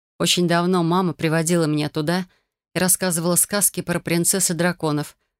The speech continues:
что когда-то жили в старом замке. Сейчас от него остались только стены, заросшие плющом.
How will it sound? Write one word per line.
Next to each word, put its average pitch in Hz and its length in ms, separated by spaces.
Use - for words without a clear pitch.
что - 240
когда-то 170 460
жили 165 220
в 147 80
старом 170 380
замке. 151 500
Сейчас 262 380
от 208 140
него 175 160
остались 160 440
только 156 300
стены, 165 500
заросшие 160 480
плющом. 151 560